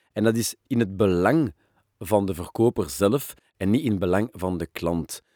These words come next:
Belangrijk, topverkoop doen dat altijd, is in de rekenen en denken in functie van de klant. Wanneer dat jij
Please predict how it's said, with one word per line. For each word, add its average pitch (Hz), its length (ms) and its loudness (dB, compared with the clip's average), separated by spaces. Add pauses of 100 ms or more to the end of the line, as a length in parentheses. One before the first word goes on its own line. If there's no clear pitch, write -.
(140)
Belangrijk, 127 680 2
topverkoop 120 540 -2
doen 101 100 -4
dat 80 140 -6
altijd, 107 580 2 (280)
is 101 220 -2
in 110 280 0
de 104 140 -2
rekenen 120 560 2
en 92 240 -2
denken 120 460 0
in 95 180 -4
functie 120 440 -2
van 90 160 -2
de 82 80 -4
klant. 90 420 -2 (240)
Wanneer 95 300 0
dat 87 240 0
jij 110 340 4